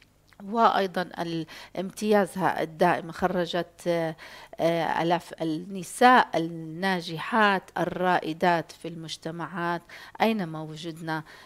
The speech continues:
آه، طالبات رهبات الوردية، آه، مميزات في عملهم، في بيوتهم، في مناصبهم اللي يتبوؤوها،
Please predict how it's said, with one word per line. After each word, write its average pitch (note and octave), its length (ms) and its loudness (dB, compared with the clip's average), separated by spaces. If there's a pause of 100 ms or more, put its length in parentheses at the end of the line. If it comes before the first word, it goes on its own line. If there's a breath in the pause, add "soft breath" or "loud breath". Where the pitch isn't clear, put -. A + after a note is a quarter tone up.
(140 loud breath)
آه، D#3+ 440 -2
طالبات E3+ 600 -2
رهبات E3+ 380 -4
الوردية، F3 800 -2 (360 loud breath)
آه، E3+ 240 4
مميزات F#3 720 -4
في - 100 -8
عملهم، D#3 680 -8
في D#3+ 380 -12
بيوتهم، E3+ 920 -10
في D3+ 640 -10
مناصبهم E3 840 -6
اللي D3+ 400 -6
يتبوؤوها، E3 760 -6